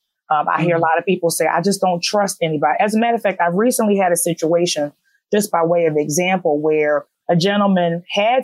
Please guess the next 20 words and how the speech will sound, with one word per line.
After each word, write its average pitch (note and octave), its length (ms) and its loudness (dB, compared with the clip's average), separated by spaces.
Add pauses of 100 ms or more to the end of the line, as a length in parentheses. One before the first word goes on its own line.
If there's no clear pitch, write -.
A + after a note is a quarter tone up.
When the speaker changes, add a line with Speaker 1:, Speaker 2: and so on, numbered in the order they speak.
(100)
Speaker 1:
family E3 320 2
that D#3+ 160 2
he D3+ 120 0
didn't E3+ 280 -2
trust. - 580 -4 (400)
And E3 260 2
Speaker 2:
Mm. C3+ 140 -2
Speaker 1:
so F3 400 2
when, F3+ 180 2 (100)
when F3+ 140 2
he G#3+ 120 0
was F3+ 220 0
asked, G3+ 380 -2
"Who's G3 200 2
the E3+ 80 0
beneficiary?" D#3+ 800 0
he F#3 100 2
said, E3+ 360 0
"My E3 240 0
estate." - 680 -4